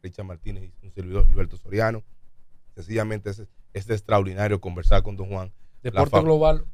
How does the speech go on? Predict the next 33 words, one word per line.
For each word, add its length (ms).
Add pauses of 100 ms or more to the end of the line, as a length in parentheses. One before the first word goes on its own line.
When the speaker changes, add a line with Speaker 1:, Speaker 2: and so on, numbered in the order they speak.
Speaker 2:
hoy 140
se 120
engalana. 420 (100)
Speaker 1:
Así 420
es, 280
así 260
que 140
le 100
damos, 220
vamos 140
a 20
dar 80
un 80
regalo 340
de 120
Navidad, 340
un 100
conversatorio 800 (460)
con 200
una, 440
una 160
leyenda 540 (260)
viviente 460
de 60
nuestro 280
país 240
que 140
nosotros 260
esperamos 420
en 80
Dios 340 (540)
que 400
dure 360